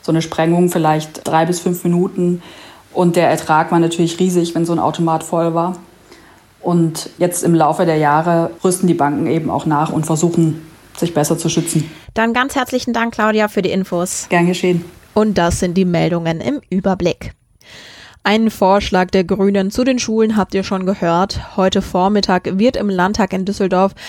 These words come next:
Speaker 2: dann im Gesamten über die Schulpolitik in der Corona-Krise diskutiert. Wie geht es weiter? Die Parteien werden über den richtigen Weg streiten.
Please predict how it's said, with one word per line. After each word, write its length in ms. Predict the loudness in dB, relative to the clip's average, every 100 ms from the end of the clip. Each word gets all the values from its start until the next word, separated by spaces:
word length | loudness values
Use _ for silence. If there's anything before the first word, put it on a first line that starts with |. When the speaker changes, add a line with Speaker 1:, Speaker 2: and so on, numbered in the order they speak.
| -12 -2
Speaker 2:
dann 220 | -2 0
im 160 | -2 0
Gesamten 560 | 2 2 0 -4 -6
über 240 | -4 0 0
die 160 | 0
Schulpolitik 840 | -2 -2 -2 0 0 0 0 -2
in 140 | 0 0
der 100 | 0
Corona-Krise 920 | 0 0 2 2 2 0 -4 -2 -2
diskutiert. 680 | -2 -4 -2 2 2 2 -6 -12 -20 -20 -6
Wie 100 | -2
geht 160 | 0 2
es 160 | 2 2
weiter? 460 | 0 2 2 0 -4 -10
Die 80 | -6
Parteien 580 | -4 -2 0 2 2 2
werden 280 | 0 0
über 180 | -4 0
den 180 | 0 0
richtigen 680 | 0 -2 -2 -4 -4 -4 -2
Weg 260 | -2 -2
streiten. 640 | -6 -4 -2 -2 -4 -12